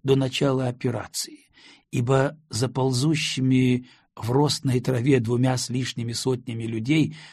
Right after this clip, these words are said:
оставались весьма хорошо видимые отсюда следы,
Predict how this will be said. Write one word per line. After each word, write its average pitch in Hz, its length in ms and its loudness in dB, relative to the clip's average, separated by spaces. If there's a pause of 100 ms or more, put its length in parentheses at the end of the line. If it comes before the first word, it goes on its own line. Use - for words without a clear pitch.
(100)
оставались 131 640 0
весьма 131 340 0
хорошо 147 420 -4
видимые 139 560 2
отсюда 139 360 -4
следы, 135 600 -2